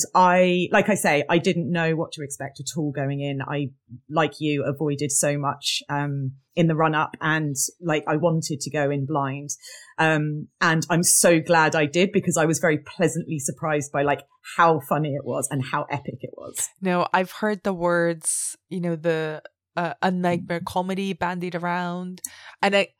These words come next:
Speaker 1: Nightmare comedy is
Speaker 2: an
Speaker 1: perfect.
Speaker 2: anxiety opera, which I really like.
Speaker 1: Love that.
Speaker 2: A Homeric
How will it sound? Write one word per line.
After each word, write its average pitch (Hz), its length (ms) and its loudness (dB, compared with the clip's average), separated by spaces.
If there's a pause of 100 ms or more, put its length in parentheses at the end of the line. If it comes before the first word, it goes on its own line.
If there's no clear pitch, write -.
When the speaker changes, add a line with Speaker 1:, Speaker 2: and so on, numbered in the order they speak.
Speaker 1:
Nightmare 185 380 6
comedy 165 420 4
is 160 140 6
Speaker 2:
an - 60 -10
Speaker 1:
perfect. 190 380 4
Speaker 2:
anxiety 180 640 2
opera, 190 520 2
which 185 240 -4
I 180 80 2
really 175 320 -4
like. 180 440 -6 (920)
Speaker 1:
Love 190 380 6
that. 190 280 4
Speaker 2:
A 208 40 -8
Homeric 190 880 0